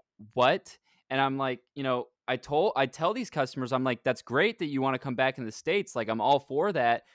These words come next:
especially, you know, local, being in Washington. But, you know, I'm not China. Like,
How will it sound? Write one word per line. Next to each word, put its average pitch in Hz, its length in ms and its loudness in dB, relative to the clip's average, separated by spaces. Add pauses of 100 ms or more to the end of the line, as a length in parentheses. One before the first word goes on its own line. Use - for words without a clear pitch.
(160)
especially, 139 680 -4
you 127 140 -6
know, 117 120 0
local, 120 580 0
being 120 280 -4
in 107 120 -6
Washington. 120 720 -4 (460)
But, 120 340 4
you 135 80 -6
know, 117 220 -2 (100)
I'm 143 160 0
not 202 240 0
China. 165 540 2 (160)
Like, 113 260 -4